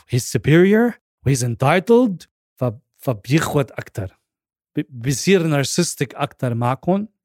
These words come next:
بتكونوا عم تقووا زيادة. Don't try to change them، they're not gonna change.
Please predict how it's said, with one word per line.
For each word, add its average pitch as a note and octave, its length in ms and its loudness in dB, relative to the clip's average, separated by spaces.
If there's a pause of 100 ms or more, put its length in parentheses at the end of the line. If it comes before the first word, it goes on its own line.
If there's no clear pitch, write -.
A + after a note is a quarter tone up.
(260)
بتكونوا D3+ 360 2
عم A#2+ 100 0
تقووا C3 320 0
زيادة. G#2 560 -4 (600)
Don't D#3+ 220 4
try A#2+ 240 -4
to A2+ 120 -8
change B2 380 -4
them، B2 160 -4 (220)
they're A#2+ 320 -2
not A#2 140 0 (120)
gonna G2 120 -10 (100)
change. - 340 -20